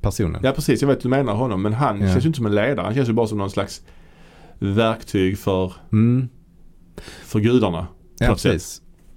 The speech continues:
Speaker 1: Men, men man får se lite snabba bilder
Speaker 2: Ja.
Speaker 1: på,
Speaker 2: Ja, verkligen.
Speaker 1: på den här. Är det ens en kille?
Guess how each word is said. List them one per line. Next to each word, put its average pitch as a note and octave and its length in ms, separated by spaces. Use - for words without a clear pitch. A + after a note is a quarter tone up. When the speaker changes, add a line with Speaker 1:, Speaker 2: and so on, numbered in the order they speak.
Speaker 1:
Men, B2+ 260
men C3+ 300
man C#3 160
får D#3 120
se G#2 440
lite A#2 460
snabba G2+ 500
bilder F2+ 600
Speaker 2:
Ja. G#2 220
Speaker 1:
på, - 100
Speaker 2:
Ja, C3 100
verkligen. F3+ 400
Speaker 1:
på G2+ 200
den F2+ 160
här. D#2+ 160
Är G#2+ 140
det F#2 100
ens G2 220
en F#2 140
kille? C3+ 280